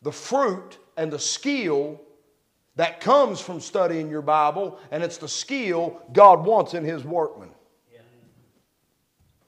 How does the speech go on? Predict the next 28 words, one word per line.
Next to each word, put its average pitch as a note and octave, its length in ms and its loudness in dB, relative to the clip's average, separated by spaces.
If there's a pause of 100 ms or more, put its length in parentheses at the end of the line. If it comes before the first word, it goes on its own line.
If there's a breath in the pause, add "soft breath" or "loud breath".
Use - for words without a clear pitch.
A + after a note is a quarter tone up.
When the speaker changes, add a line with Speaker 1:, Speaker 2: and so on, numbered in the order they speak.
(440)
Speaker 1:
And D3+ 140 0
it's F3 160 -2
the D#3 160 -2
ability E3 520 6
to D3 160 -8
rightly F3 500 2
divide C#3+ 500 2
the C#3 60 -2
word C#3 180 -2
of A#2+ 80 -12
truth. - 480 -14 (120)
Speaker 2:
Amen. - 120 -20 (1800)
Speaker 1:
God F3+ 200 4
ain't, - 320 -4 (640)
God F3+ 260 6
didn't F#3 200 -2
give A3+ 200 -2
you E3+ 120 2
a D3 40 0
book D#3 320 2
on C3 120 -6
how C#3 140 -4
to B2+ 60 -6
rightly B2+ 320 -4
divide C3 340 -4
it, F#3 120 -12
did D#3 180 -4
He? - 120 -16